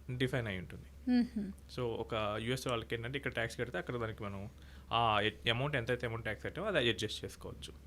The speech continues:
Speaker 2: మ్మ్హ. So, వాళ్ళు కూడా అంటే మ్యూచువల్ ఫండ్స్ ఇందాక మీరు చెప్పినట్టు సిప్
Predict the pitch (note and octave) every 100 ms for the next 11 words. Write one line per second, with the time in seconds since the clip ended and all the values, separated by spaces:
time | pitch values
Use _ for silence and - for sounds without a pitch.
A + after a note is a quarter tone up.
0 | B3 A#3 G3+ A3 G#3 - - - - -
1 | - F4+ D4+ C#4+ E4+ F#4 F#4 F#4 F4 F4+
2 | D#4+ D#4 - D#4+ D#4+ D4 C#4+ C#4+ C#4+ C4+
3 | C4+ B3+ B3+ - C#4 C4+ C#4 - C4+ -